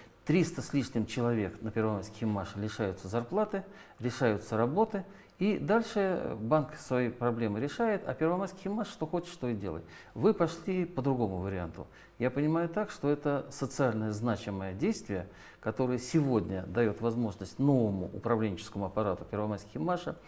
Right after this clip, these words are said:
сформировать пакет заказов, обеспечить работников работой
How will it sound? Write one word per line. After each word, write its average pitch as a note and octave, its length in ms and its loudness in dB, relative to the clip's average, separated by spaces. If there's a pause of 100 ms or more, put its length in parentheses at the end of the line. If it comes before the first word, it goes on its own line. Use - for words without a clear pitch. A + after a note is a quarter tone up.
(240)
сформировать B2+ 680 2
пакет A2 340 0
заказов, F3 520 0 (360)
обеспечить B2+ 680 2
работников A2 600 0
работой E3 480 0